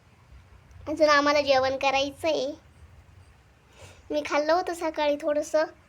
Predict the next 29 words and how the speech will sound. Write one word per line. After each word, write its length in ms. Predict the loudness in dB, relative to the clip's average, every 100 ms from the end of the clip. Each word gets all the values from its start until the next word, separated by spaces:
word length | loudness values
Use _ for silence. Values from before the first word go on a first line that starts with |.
| -20 -10
पण 140 | -6 0
त्यांनी 280 | 0 0
काय 140 | -2 -6 -2
खाल्लं 300 | -2 -2 -4
नाही 160 | -6
अजून. 300 | -6 -6 -6 -6 -12 -20 -20 -20 -20 -20 -20 -20 -20 -20 -20 -20 -20 -20 -20 -20 -20 -20 -20 -20 -20 -20 -20 -20 -20 -20 -20 -20 -20 -14 -10
आता 180 | -2
येतील 320 | -2 0 -4 -2
ते 80 |
जेवण 380 | 0 2 2 0
करायला 420 | -4 -4 -2 -2
घरी. 260 | -2 -2 -2
ती 160 | -6 -4
म्हणे, 280 | -2 -2
"पावसाचं 480 | -2 -4 -4 -8 -10 -6
थोडंसं 320 | -4 -4 -8 -2
गवत 200 | -2 -2
घेऊन 300 | -4 -4 -4
ठेवते," 400 | -6 -6 -6 -6 -10 -20 -20 -20 -20 -20 -20 -20 -20 -20 -20 -20 -10 4
कारण 280 | 4 4
की 160 | 0 -2
वल्ल्यामुळं 540 | 2 2 4 4 2
मग 180 | 0 -2
तिला 120 | -2
हाताने 360 | -4 -4 -4 -2
वावरात 320 | 0 0 0
जाता 300 | 0 0 0
येत 220 | -6 -4
नाही. 180 | -6 -6